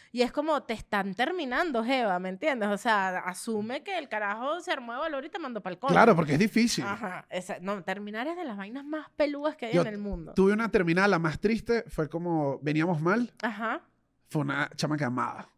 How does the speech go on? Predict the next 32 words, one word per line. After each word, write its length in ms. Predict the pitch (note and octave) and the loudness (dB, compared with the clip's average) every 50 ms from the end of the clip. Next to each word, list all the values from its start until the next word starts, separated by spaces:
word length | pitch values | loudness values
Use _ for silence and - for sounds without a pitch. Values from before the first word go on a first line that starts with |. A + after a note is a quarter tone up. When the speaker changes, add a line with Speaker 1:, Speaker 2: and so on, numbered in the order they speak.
| _ _ | _ _
Speaker 1:
Ay, 120 | - F#3+ F#3 | -6 -2 0
Speaker 2:
Fue 100 | F#3 D3+ | 0 2
un 60 | D3+ | 2
amor 340 | D3+ D#3 E3 E3 E3+ F3 F3 | 2 2 4 4 4 6 6
de 120 | F3 F3+ | 8 8
la 100 | F3+ D#3+ C#3+ | 8 8 8
Speaker 1:
ok. 40 | C#3+ | 6
Speaker 2:
vida. 180 | D#3 D#3 C#3+ | 6 6 4
O 40 | C3 | 2
sea, 120 | B2 D3+ C#3+ | 2 2 2
después 320 | C#3+ C#3 C3 - C#3 C#3 | 2 2 2 0 0 2
de 40 | D3+ | 4
ahí, 120 | D#3+ F3 | 6 6
además, 240 | F#3 F3+ F3+ F3 F3 | 6 6 6 4 2
hubo 80 | F3+ F#3 | 2 2
unos 240 | F#3 F3+ F#3 - - | 2 0 0 2 2
años 220 | F3 E3+ F3 F#3 | 2 2 2 0
que 100 | - E3+ | 0 0
pido 200 | B2+ B2 B2+ C3+ | 0 0 0 0
disculpas 400 | D3+ D#3+ - - C3+ A#2+ D#3 D#3+ | 0 0 0 -2 -2 -2 -2 -2
a 80 | D3+ B2+ | -2 -2
todos 140 | A#2+ B2 B2+ | 0 0 0
los 80 | C#3 D3+ | 0 0
que 60 | E3 | 0
me 80 | D3+ C3+ | -2 -2
conocieron 420 | C3+ A#2+ B2 A#2 - A#2 A#2+ C3 | -2 -4 -6 -6 -6 -6 -6 -6
en 60 | C3+ | -6
ese 120 | B2 A#2 - | -6 -8 -6
Caracas 380 | - C#3+ B2 B2 A#2 A#2+ C3 | -4 -4 -4 -4 -4 -4 -4
en 80 | C#3 B2 | -2 -2
ese 140 | B2 B2+ C#3 | -2 -4 -4
momento. 360 | C#3 C3+ B2 A#2 A2+ G#2+ - | -4 -4 -6 -8 -10 -14 -16